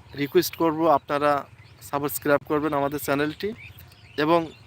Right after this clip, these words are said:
all বাটন একটি, all বাটনে ক্লিক করে আমাদের সমস্ত ভিডিও আপনারা উপলব-, উপলব্ধি করবেন। আপনাদের জন্য একটি সুখের, একটি সুসংবাদ আছে, হলো এটাই যে আমরা আসলেই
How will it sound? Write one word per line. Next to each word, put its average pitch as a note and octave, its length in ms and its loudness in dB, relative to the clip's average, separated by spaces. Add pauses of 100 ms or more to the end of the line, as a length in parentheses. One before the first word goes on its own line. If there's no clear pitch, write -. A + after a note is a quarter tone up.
(600)
all D#3 280 8
বাটন D#3 360 4
একটি, D#3 360 0
all D3+ 280 6
বাটনে D#3+ 440 4
ক্লিক D#3+ 320 0
করে D#3 160 2
আমাদের C#3+ 360 4 (380)
সমস্ত F#3+ 420 0
ভিডিও D#3 260 2
আপনারা D3 260 4
উপলব-, C3+ 480 -2
উপলব্ধি C#3 580 -2
করবেন। A2+ 360 -4 (1120)
আপনাদের G#3+ 400 6
জন্য A3 460 8 (760)
একটি F#3+ 300 0
সুখের, F#3 500 4
একটি D#3+ 420 6
সুসংবাদ F#3 560 4
আছে, F3 180 4
হলো F#3 140 4
এটাই D#3+ 400 4 (1000)
যে B2+ 120 2
আমরা E3+ 420 6 (480)
আসলেই G3+ 500 8